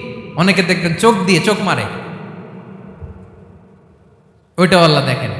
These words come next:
বিচার করতেছে, বিচারককে ঘুষ টুস দিয়ে আপনি চোখ মারলেন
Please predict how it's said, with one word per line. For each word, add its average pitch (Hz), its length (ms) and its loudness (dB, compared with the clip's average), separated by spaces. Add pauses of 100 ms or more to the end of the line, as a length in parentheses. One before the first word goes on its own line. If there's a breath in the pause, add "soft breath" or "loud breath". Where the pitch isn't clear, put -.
বিচার 208 340 6
করতেছে, 185 440 0 (640)
বিচারককে 190 520 4
ঘুষ 190 260 4
টুস 220 140 2
দিয়ে 208 160 4
আপনি 190 160 4
চোখ 196 260 4
মারলেন 127 280 -2